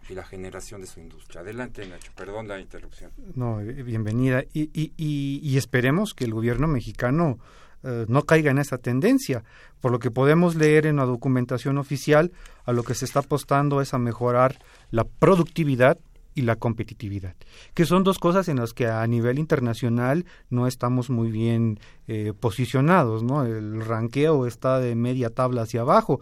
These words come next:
Speaker 2: y eso sí es preocupante. Habría que poner desde nuestra parte, desde donde nos toca, nosotros como académicos, siguiendo investigando estos temas, proponiendo, eh, dándole difusión,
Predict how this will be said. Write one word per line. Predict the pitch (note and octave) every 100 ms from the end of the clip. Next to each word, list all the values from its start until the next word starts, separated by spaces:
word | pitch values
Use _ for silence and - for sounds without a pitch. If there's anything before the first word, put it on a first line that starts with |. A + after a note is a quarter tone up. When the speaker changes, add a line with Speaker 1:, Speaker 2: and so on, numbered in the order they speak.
| - -
Speaker 2:
y | - A#2
eso | B2 B2
sí | B2+
es | A2+
preocupante. | - G#2+ G#2+ - A2 G#2+ G#2 - - -
Habría | A#2+ A#2 B2+ C3 C3
que | C3 C3 C3 B2+ - -
poner | A#2 A#2+ B2+ B2+ C3 - _ -
desde | A#2+ A#2+ A#2 A2+ A#2 A2+ A2 A#2 -
nuestra | C3 B2 A#2+
parte, | A#2 C#3 D3 D3+
desde | B2+ A#2 A2+ A#2 A#2 A#2
donde | A2+ A2+ A2+
nos | A2 G#2+
toca, | - F#3 C3+
nosotros | A#2 B2 C3+ C#3
como | B2+ B2
académicos, | A#2 B2 C3+ D3 D3 E3+ E3+ - -
siguiendo | - A#2 A#2 C3
investigando | C3 A#2+ A2 A#2 A2+ A#2
estos | A#2 A#2
temas, | - B2+ A2+ G#2
proponiendo, | - A2+ A2+ A#2 B2+ B2+ B2 G#2+ G2+ - -
eh, | A#2
dándole | A#2 C3+ C3+ B2+
difusión, | A2+ - A2+ C3+ C3 A#2